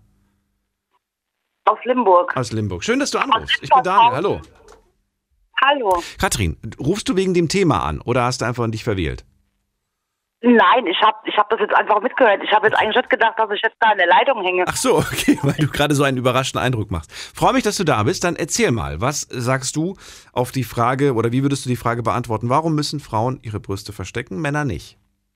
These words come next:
Speaker 1: Also eigentlich, Frauen müssten das so eigentlich gar nicht.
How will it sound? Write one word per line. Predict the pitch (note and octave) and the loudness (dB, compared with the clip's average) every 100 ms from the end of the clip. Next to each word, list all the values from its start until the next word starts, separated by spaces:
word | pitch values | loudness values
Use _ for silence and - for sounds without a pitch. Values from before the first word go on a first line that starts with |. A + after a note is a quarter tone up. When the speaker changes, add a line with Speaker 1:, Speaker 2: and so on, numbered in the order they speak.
| _ _ _ _ _ _ _ _ - | _ _ _ _ _ _ _ _ -6
Speaker 1:
Also | F#3+ G3 - | -4 -2 0
eigentlich, | E3 G3+ A3+ A3+ - - | 0 -2 -4 -4 -4 0
Frauen | E3 G#3 G#3 | 2 2 0
müssten | G3 - G3+ | -4 -4 -2
das | F3+ - | 0 0
so | F#3+ - | 2 2
eigentlich | F3 F#3+ F3+ - | 2 0 -4 -2
gar | F3+ D#3+ | 2 2
nicht. | E3 D3+ | 2 -2